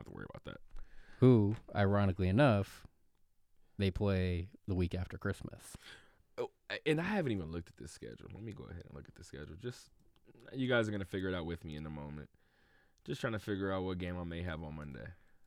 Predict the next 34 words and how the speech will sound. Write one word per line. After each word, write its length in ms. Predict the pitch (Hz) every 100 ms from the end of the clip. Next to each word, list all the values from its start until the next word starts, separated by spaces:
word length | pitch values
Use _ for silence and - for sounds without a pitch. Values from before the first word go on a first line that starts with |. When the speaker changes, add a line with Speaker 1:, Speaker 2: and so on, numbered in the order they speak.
| - -
Speaker 1:
Buffalo. 380 | 73 - - - _ - -
I'll 100 | 78
take 220 | 73 73
it. 100 | - - - - - - - - - -
Speaker 2:
I 80 |
think 160 | 104 82
they 140 | -
can 100 | -
win 100 | - -
that 140 | -
game. 240 | - - - - _ _ _ _ - _ -
Speaker 1:
Oh, 60 | - - -
we 760 | - - - _ - _ - 107
thought 140 | - -
that 120 | -
last 240 | - -
time. 1160 | - - - - - - - - - - - - - -
<clears throat> 160 | -
Or 140 | 120 107
two 160 | 127
times 260 | 110 87 87
ago, 180 | 80 85
whatever 280 | 117 107
it 40 | 92
was. 220 | 85 87 - - - - - 156
Um, 500 | 185 202 180 151 - - - - - 147
I'll 120 | 185
take 160 | 240
another 240 | 202 165 190
team 180 | - 143
that 60 |
needs 180 | 123 113
to 80 | 104
win. 300 | 98 110